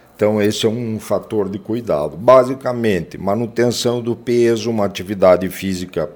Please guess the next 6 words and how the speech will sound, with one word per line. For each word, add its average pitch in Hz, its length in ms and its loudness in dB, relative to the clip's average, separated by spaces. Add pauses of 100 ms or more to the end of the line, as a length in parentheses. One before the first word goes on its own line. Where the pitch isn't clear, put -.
regular, 90 640 2
que 101 100 -2
não 90 140 -2
precisa 87 420 -6
ser 82 440 -2 (360)
exaustiva, 107 960 2